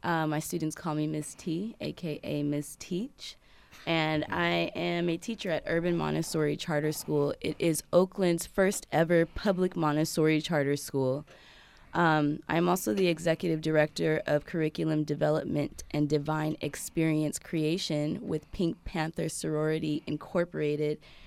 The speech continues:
a Black esteem, self-esteem science camp for Black and brown girls in the Bay Area. And I've been working with youth for about a dozen years now,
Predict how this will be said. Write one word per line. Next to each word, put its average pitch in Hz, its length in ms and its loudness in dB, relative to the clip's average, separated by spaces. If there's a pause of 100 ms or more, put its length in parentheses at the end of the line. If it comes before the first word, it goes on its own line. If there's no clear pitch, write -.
(220)
a 151 480 2 (140)
Black 170 260 0
esteem, 160 540 -2
self-esteem 151 880 -2
science 151 540 -4
camp 151 340 -4 (100)
for 156 240 0
Black 147 300 -4
and 147 120 0
brown 143 300 -2
girls 143 560 -4 (420)
in 147 180 0
the 143 60 2
Bay 139 300 -4
Area. 143 600 2 (500)
And 165 220 2
I've 175 140 2
been 285 160 2
working 277 340 0
with 233 240 4
youth 185 500 -2
for 180 640 2 (300)
about 165 400 0 (440)
a 160 120 2
dozen 165 440 0
years 151 380 0
now, 135 460 -4